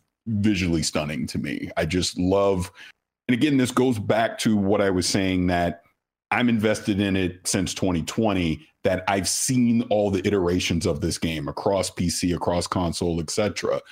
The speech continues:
And to see that they did not give up on this game and they continued to iterate on it and they continued to improve not only the visuals, but obviously everything we've said with the overhaul of the skill tree, the new relic tree that's in there now, just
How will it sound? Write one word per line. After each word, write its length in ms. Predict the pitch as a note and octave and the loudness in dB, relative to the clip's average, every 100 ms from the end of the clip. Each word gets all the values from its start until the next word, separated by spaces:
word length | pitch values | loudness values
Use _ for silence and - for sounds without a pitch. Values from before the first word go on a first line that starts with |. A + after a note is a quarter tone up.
| - - | -20 -6
And 140 | G#2 F#2+ | -4 0
to 80 | G#2 | 0
see 280 | - A#2+ A#2 | 2 2 4
that 400 | G#2 F#2+ F#2 F2 | 4 2 0 -2
they 140 | G2 | -2
did 300 | E2 A2 A2 | 0 0 0
not 240 | G#2 D#2 F2+ | 0 -2 -2
give 200 | G2+ F#2+ | 0 2
up 220 | G2+ - | 2 0
on 160 | E2+ | 0
this 160 | E2 D#2 | 0 -2
game 240 | F2+ E2+ | -2 0
and 120 | D#2+ D#2+ | 0 -2
they 60 | |
continued 520 | - E2 - A2+ G#2 | -2 -4 0 0 2
to 100 | D#2 - | -2 -2
iterate 420 | A2+ G#2 F2+ F2 | 0 2 2 0
on 220 | E2+ E2 | 0 -2
it 120 | D#2 - - - | -4 -8 -20 -4
and 120 | F#2 | -2
they 60 | F2 | -2
continued 520 | F2+ - A#2 A2 F2 | -2 0 0 2 0
to 100 | G2+ | -2
improve 460 | E2 - A2+ A2 G2 | -4 -2 0 0 0
not 200 | F#2+ G2 | 0 0
only 220 | G2+ F#2 | 0 0
the 100 | D#2+ | -2
visuals, 540 | D2+ A2 G#2+ F#2 E2 | -2 0 0 0 -2
but 100 | E2 | -2
obviously 360 | F#2 F#2+ F#2 F2+ | 0 0 -2 -2
everything 340 | F#2 F#2+ F#2+ | -2 0 0
we've 160 | F2+ F2 | 0 -2
said 160 | - F2 | -2 -2
with 100 | E2 | -2
the 100 | - | -2
overhaul 560 | F#2+ F#2 F#2 F2+ F2 - - | 0 0 2 0 -2 -6 -6
of 100 | F#2 | -2
the 60 | E2 | -2
skill 340 | - G#2+ G2 | -2 0 0
tree, 260 | - G2 G2 | 0 0 2
the 140 | F#2 | 2
new 120 | F2+ F#2+ | 2 2
relic 320 | F#2+ G2 G2+ | 4 2 0
tree 240 | - G2 | 0 2
that's 240 | F#2+ F2+ G#2+ | 2 0 0
in 120 | F#2 | 0
there 140 | F#2 | 2
now, 240 | F#2+ F#2+ F2+ | 2 2 0
just 240 | F2+ | -2